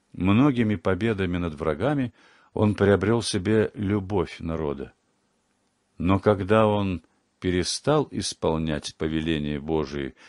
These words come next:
став самонадеянным, то Дух Божий оставил его, и Саул сделался мрачен и жесток.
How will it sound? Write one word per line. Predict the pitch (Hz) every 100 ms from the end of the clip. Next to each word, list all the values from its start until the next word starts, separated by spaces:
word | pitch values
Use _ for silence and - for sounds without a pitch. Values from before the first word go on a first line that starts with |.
| -
став | - 95 80
самонадеянным, | - - 82 80 80 85 78 67 65 62 - _ _ _ _ _ _ _ _
то | 92 92 85
Дух | 87 117 113 85
Божий | 87 104 92 95 92 - _ _ _ _ -
оставил | 90 - - - 131 131 127
его, | 110 113 113 110 - _ _ _ _ _ -
и | 98
Саул | - 101 104 135 143
сделался | 107 80 101 113 107 92 - 92 85
мрачен | 78 78 92 120 - 104 98 _ _ _
и | 104
жесток. | 95 95 - - 71 _